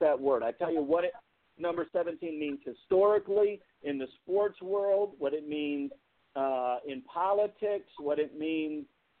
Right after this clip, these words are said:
in the Bible. We release these words to you, you know, uh, and, uh, even in the Bible, one good little thing is seventeen nations. If you read Acts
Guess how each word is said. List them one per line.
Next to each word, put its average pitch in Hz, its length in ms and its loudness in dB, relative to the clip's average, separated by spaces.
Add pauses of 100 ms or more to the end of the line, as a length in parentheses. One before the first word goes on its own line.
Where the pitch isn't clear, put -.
in 139 600 0
the 139 80 2
Bible. 196 640 4 (260)
We 165 80 0
release 175 440 -2 (220)
these 190 160 -12
words 185 320 2 (180)
to 190 160 0
you, 143 80 -4 (200)
you 151 100 -2
know, 151 420 2
uh, 147 160 2 (280)
and, 160 420 0
uh, 143 200 0 (120)
even 208 320 -6
in 196 100 -4
the 180 80 -8
Bible, 170 420 -2
one 180 380 -2
good 208 180 0
little 170 340 -2
thing 202 200 -2
is 151 100 -4 (100)
seventeen 196 580 0
nations. 185 420 -6
If - 120 -10
you 302 120 -8
read 349 180 0
Acts 180 220 0